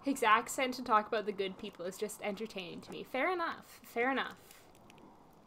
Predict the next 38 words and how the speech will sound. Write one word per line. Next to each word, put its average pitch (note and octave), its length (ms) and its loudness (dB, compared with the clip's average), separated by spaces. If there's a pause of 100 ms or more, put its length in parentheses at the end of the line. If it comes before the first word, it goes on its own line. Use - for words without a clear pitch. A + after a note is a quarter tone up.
(580)
Broke D#4+ 240 6
enough C#4 180 6
to C#4+ 100 -2
go A3+ 120 6
to A#3+ 80 8
Prague. G#3 580 8
I G3 100 4
envy G#3+ 380 2
that F#3 180 0
brokest. G3 500 -2
Hey, C#4 200 12
I A#3 80 12
said D4+ 180 8
at C#4 140 8
the B3+ 160 4
end B3+ 180 8
of A3 60 -2
the G3+ 80 4
year. G#3 500 0 (240)
At A3+ 120 2
the A#3 160 6
end A3+ 160 6
of F3+ 80 0
the F#3 100 -2
year. G3 420 -4 (480)
Um, F#3 920 2 (340)
I G#3+ 460 8
still B3+ 320 4
have A3+ 160 6
some A3 180 2
saving, F#3 720 -2
savings A3+ 560 8
as G#3+ 140 2
of G3 140 0
now. G3+ 680 -2 (480)
But G3+ 100 10
I G#3 60 10
was A3 120 4